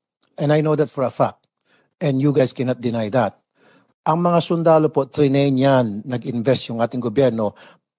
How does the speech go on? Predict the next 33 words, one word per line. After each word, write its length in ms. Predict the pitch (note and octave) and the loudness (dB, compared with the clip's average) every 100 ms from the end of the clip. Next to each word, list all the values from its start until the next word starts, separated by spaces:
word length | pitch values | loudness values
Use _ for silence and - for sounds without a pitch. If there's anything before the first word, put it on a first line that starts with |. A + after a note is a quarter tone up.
| - | -4
kung 240 | C#3 D#3+ | -2 0
paano 320 | C#3+ C3+ C#3+ | 0 2 0
humawak 400 | B2 B2+ B2+ C3 | -2 0 0 0
ng 160 | B2+ A#2 | -2 -2
baril, 400 | A2+ B2+ A#2 - | 2 2 0 0
paano 240 | C3 A#2+ | 0 0
dumepensa 880 | A#2+ A#2+ A#2 - B2 B2 - A2+ E2+ _ _ _ _ _ _ _ _ | 0 -2 -2 0 0 -2 -4 -6 -8 _ _ _ _ _ _ _ _
para 480 | A#2+ A#2+ A#2+ A2 G#2 A2+ | 2 2 2 0 -2 -2
labanan, 720 | A2+ A2+ B2 B2+ G#2 F#2+ G2 _ _ _ _ _ _ _ C3+ | -2 0 0 0 -6 -8 -14 _ _ _ _ _ _ _ -4
ah, 160 | A#2+ | -2
yung 320 | A2+ A#2+ A#2 A#2 | 0 0 -2 -2
mga, 320 | G#2+ G2+ F#2+ _ _ _ _ _ - | -4 -8 -12 _ _ _ _ _ -12
ah, 120 | B2 - | -10 -2
enemy 480 | C#3 B2 A2 G2+ F2 | 0 0 -2 -6 -10
forces 800 | - A#2 A2 G#2 - - - - _ _ _ - | -2 -2 -2 -6 -10 -12 -14 -16 _ _ _ -10
to 80 | |
defend 400 | A2+ A2 C#3+ B2 | -8 -2 0 0
our 160 | A#2 G2 | -2 -4
country. 480 | C3+ A#2+ A2+ G2 - _ _ _ _ _ _ _ _ _ _ _ _ _ | -2 -2 -4 -10 -12 _ _ _ _ _ _ _ _ _ _ _ _ _
Kung 160 | - G#2 | -4 -2
papaano 400 | A2 C3+ A#2+ A#2+ | -2 0 0 0
sila 240 | G#2+ A2 | -2 -4
humawak 400 | G2+ A2 A2 A#2 | -2 0 2 0
ng 80 | A2 | -4
maayos 320 | G#2 A2 G#2 | -2 0 0
ng 80 | A2+ | -2
baril, 240 | G2+ A2 G#2+ | -2 0 0
hindi 160 | B2 | 0
po 80 | - | 0
para 240 | - G#2+ | 0 0
humawak 400 | A2 G#2+ G#2 G#2 | 0 0 0 0
ng 160 | A#2+ G#2 | -4 -8
walis. 560 | G2+ G2+ G2 - - | -6 -4 -6 -8 -12